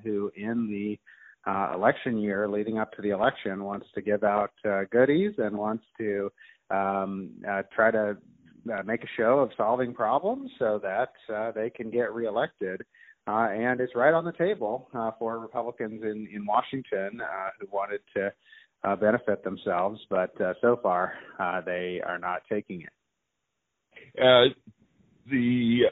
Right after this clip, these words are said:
Speaker 2: uh, president, uh, has not done what, uh, presidents typically do after they get elected, uh, spend their time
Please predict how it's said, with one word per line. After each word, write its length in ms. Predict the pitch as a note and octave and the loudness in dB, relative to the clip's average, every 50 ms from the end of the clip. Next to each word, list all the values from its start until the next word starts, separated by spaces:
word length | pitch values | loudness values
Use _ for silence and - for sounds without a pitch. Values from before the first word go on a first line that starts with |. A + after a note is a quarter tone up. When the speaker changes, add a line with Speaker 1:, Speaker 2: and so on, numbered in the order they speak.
| - - | 4 4
Speaker 2:
uh, 360 | A2+ A#2 A2+ G#2+ G#2+ A2+ G#2 - - | 6 6 8 8 6 6 4 2 -4
president, 640 | - - F#3 F3+ F3+ - F#3+ D#3+ C#3+ C#3 C3+ A#2+ - - - C3+ | 0 4 6 6 6 6 6 6 6 4 2 0 -4 -2 2 6
uh, 240 | B2 A2+ A2 A#2 A#2+ | 8 8 8 8 6
has 200 | B2 C3+ B2+ G#2+ - | 6 4 4 4 2
not 220 | C3+ C3 D3+ D#3+ - | 2 2 2 4 8
done 280 | D#3+ D3+ C3+ D3 E3 D3 | 8 8 8 8 6 6
what, 240 | A#2+ A#2+ B2 - - - - - | 8 8 6 4 0 -10 0 6
uh, 140 | - B2 A2+ G#2+ - | 8 8 8 8 6
presidents 540 | - - C3 C3+ - F3 C#3+ B2 B2+ B2 - - - | 6 6 6 8 8 6 4 4 4 2 2 2 2
typically 480 | D3 - - D#3 C#3 C3 - D3 C3+ A#2 | 2 2 4 0 -6 -4 -2 -2 -2 0
do 380 | F2 G2+ A2+ A2+ B2 D3 D#3+ | 0 0 0 2 4 6 6
after 340 | A#2 F#2+ A2+ - - A#2+ G#2+ | 6 4 2 0 0 0 2
they 140 | G#2+ G#2+ A2+ | 2 2 2
get 140 | A#2 G#2+ A#2+ | 2 2 2
elected, 540 | A#2 G2 D2 F2 A2+ - - C#3 B2+ B2+ C3+ | 2 4 4 4 4 2 2 0 0 0 0
uh, 340 | G#2+ E2 F#2+ F#2+ F2 D2+ E2+ - - - | -2 0 0 0 -2 -4 -6 -8 -12 -8
spend 220 | - A#2 A2+ G#2+ | -4 -2 -2 0
their 140 | G2 A2+ A2 | 0 0 0
time 300 | - B2+ B2 G#2+ B2 A2+ | 0 0 0 0 0 0